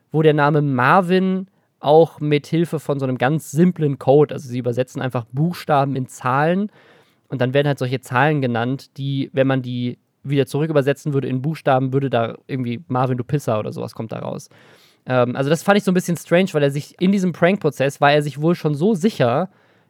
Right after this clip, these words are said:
dass es sich hier um ein Video von Marvin handelt. Was ich so seltsam finde, weil Marvin zwar auch ähnliche Videos in der Vergangenheit schon gemacht hat, aber der war ja noch sehr viel kleiner <laughs> zu diesem Zeitpunkt. Der hatte ja unter zweihunderttausend Abos noch.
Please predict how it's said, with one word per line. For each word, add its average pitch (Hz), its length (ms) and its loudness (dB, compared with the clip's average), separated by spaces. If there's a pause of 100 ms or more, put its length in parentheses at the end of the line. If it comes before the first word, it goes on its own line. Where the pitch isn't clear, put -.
dass 147 160 2
es 160 140 -6
sich 143 120 -8
hier 196 360 4
um 160 120 -2
ein 143 160 -2
Video 180 280 2
von 165 280 -2
Marvin 143 480 2
handelt. 104 420 -8 (300)
Was 143 140 -2
ich 175 100 -4
so 254 100 2
seltsam 175 460 4
finde, 151 260 -2
weil 139 120 0
Marvin 151 800 0 (320)
zwar - 240 0
auch 160 220 4
ähnliche 220 420 2
Videos 208 220 0
in 185 60 -6
der 170 100 2
Vergangenheit 175 500 0
schon 220 160 -2
gemacht 220 300 -4
hat, 247 180 -2 (320)
aber 143 140 0
der 147 180 4
war 143 140 6
ja 196 180 4
noch 170 360 0 (840)
sehr 156 240 4
viel 208 180 -2
kleiner 147 640 0
<laughs> - 40 -14
zu 156 120 -6
diesem 127 200 -4
Zeitpunkt. 127 400 -6
Der 131 80 0
hatte 143 100 -2
ja 127 180 2
unter 160 280 -2
zweihunderttausend 131 560 -4
Abos 139 280 -4
noch. 139 240 -6